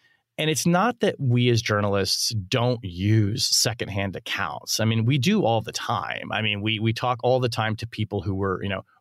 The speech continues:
briefed on an intelligence report, right? We don't see the intelligence report. We trust that our sources are accurately conveying what they were briefed on.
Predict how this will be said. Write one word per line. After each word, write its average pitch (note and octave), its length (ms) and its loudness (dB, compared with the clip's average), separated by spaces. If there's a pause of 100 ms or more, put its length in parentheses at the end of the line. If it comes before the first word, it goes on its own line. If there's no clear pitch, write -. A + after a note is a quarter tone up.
briefed A#2 520 0
on A2+ 180 2
an G#2 80 0
intelligence F#2 640 -4
report, - 480 -10 (300)
right? E2 320 -6 (300)
We A2 140 -2
don't A#2+ 160 0
see A#2 220 2
the G#2+ 80 0
intelligence F#2 500 -2
report. F#2+ 300 -4
We F2+ 80 -6
trust F#2+ 300 -4
that G2 100 -4
our F#2 80 -4
sources F2+ 420 -4
are F#2 160 -4
accurately G#2 560 -2
conveying F2 520 -4
what - 160 -6
they F2 80 -8
were D#2+ 120 -8
briefed E2+ 380 -10
on. D#2 280 -6